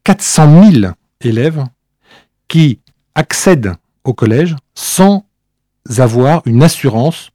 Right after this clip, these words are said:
forte de la lecture et de l'écriture, qui sont donc en fragilité, en insécurité linguistique. Et cette insécurité conduit ou peut conduire,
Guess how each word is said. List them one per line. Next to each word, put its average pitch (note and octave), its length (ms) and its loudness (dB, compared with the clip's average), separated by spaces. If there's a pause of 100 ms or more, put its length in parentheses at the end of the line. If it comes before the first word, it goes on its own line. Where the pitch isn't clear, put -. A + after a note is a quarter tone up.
forte - 500 -4 (400)
de A#2 140 0
la B2+ 120 2
lecture A#2+ 540 -4 (100)
et D#3+ 240 -2
de A2+ 120 -6
l'écriture, - 520 -12
qui C#3+ 100 -8
sont B2+ 180 -4
donc C#3+ 260 -2 (100)
en D#3 220 0 (340)
fragilité, A#2+ 840 -4 (140)
en A#2+ 240 2
insécurité C#3 840 0
linguistique. G2+ 600 -8 (480)
Et C3+ 260 0
cette A#2+ 240 -4
insécurité A#2+ 800 -4 (280)
conduit C#3+ 520 0
ou C3 80 0
peut E3+ 200 2
conduire, A#2 500 -4